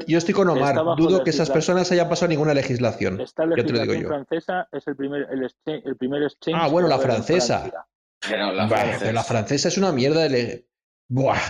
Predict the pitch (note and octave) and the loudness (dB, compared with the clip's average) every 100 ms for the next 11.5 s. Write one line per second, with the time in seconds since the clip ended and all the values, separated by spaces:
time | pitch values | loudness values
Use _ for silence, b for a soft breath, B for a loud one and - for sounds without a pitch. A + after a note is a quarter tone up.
0 | - C#3+ D3+ F#3 G3+ F#3+ D#3 E3 F3+ D#3+ | -6 -2 0 4 4 4 4 2 2 0
1 | C#3+ F3 F3 D#3+ G#3 A#3 B3 B3 A3+ A3 | 0 0 2 2 2 2 0 2 4 4
2 | B3+ C4+ D4 F#3+ E3 F#3 G3+ A#3 G#3+ G#3+ | 4 4 4 2 2 2 2 2 2 2
3 | A#3 C#3+ B2 D#3+ - D3+ C3+ B2+ E3 D#3+ | 2 2 2 2 0 2 2 2 0 -4
4 | A#2 D3 C3 B2+ A2 - B2 A#2 A#2 A#2 | -6 -4 -2 -2 -2 -4 -4 -2 -2 -2
5 | C#3 C#3 A#2 C#3+ B2 - G#2 G2 - D#3 | -2 -4 -6 -4 -4 -4 -6 -6 -2 0
6 | D#3+ - D#3 D#3 D#3 D3+ F#3 A3 A2+ F3+ | 2 2 2 2 2 4 4 2 2 0
7 | - - F#3+ F#3 - E3+ E3 - F#3+ F#3 | 0 2 2 2 4 4 4 4 2 2
8 | - D#3 E3 F3+ E3+ E3+ D#3 D#3 - D#3+ | 2 0 2 2 4 2 4 2 2 2
9 | F3 E3+ C#3+ C#3+ C3+ C3+ B2+ A#2+ B2+ F3 | 2 2 2 2 2 2 0 0 0 2
10 | C#3+ G#2+ B2 C3 D3 C#3+ D3+ C3 C3 C#3+ | 0 0 0 0 2 2 2 2 0 0
11 | D#3 D3 D#3+ D3 D#3 | 0 0 0 0 0